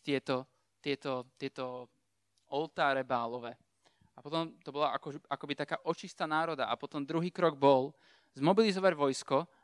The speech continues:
a zničiť ich úhlavného nepriateľa. A toto všetko dokázal tým, že sa nechal ovplyvňovať od Boha a uvedomil si,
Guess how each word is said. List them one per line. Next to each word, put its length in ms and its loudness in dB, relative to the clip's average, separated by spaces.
a 80 -2
zničiť 480 -2
ich 160 -18
úhlavného 560 -2
nepriateľa. 560 -6
A 80 -18
toto 240 0
všetko 260 0
dokázal 600 2
tým, 420 4
že 140 -4
sa 100 0
nechal 560 2
ovplyvňovať 540 -2
od 160 0
Boha 320 0
a 100 2
uvedomil 480 6
si, 320 -2